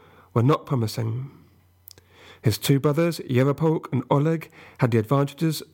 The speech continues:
of not only being older, but also they were legitimate.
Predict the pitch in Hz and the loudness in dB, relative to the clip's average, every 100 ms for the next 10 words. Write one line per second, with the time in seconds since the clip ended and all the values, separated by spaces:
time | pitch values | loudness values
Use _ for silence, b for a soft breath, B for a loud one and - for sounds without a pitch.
0 | - 123 143 - 147 139 131 131 - 160 | -2 2 2 2 0 2 0 0 0 0
1 | 156 165 180 175 B B B - - 139 | 2 0 -4 -6 B B B -2 2 2
2 | - 147 139 147 b b 135 139 - 127 | 2 0 0 -2 b b 0 0 0 2
3 | 156 151 107 - - | 2 0 -6 -6 -12